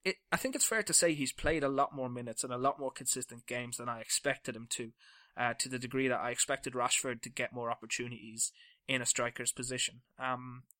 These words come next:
for whatever reason, um, just because I guess it's a, it's a different, uh, craft,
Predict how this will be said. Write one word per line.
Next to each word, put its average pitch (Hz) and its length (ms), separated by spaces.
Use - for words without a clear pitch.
for 143 160
whatever 143 260
reason, 127 400
um, 117 460
just - 180
because 117 320
I 117 80
guess 113 220
it's 120 120
a, 120 140
it's 120 200
a 117 40
different, 117 460
uh, 113 180
craft, - 580